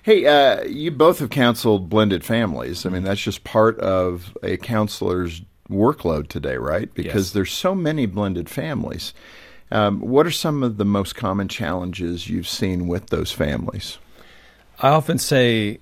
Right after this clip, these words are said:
Speaker 2: at the intersection of Parenting Street and Marriage Avenue
Speaker 1: Yeah.
Speaker 2: in blended families, there's a lot of T-bone collisions.
Speaker 1: Huh.
Speaker 2: And it's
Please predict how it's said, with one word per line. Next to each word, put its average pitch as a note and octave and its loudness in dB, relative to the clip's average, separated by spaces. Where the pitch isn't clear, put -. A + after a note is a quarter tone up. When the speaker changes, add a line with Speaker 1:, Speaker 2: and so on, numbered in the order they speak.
Speaker 2:
at A#2+ -6
the A#2 0
intersection C#3 2
of G#2 -4
Parenting B2+ 0
Street A#2+ -2
and G2+ -2
Marriage A2+ 0
Avenue A2 -2
Speaker 1:
Yeah. G2 -2
Speaker 2:
in A2 0
blended A2+ 0
families, G#2+ -4
there's G2+ -4
a G2 -2
lot G2+ 0
of F#2+ -4
T-bone F#2+ 0
collisions. - -8
Speaker 1:
Huh. E2+ -4
Speaker 2:
And A#2 4
it's - 0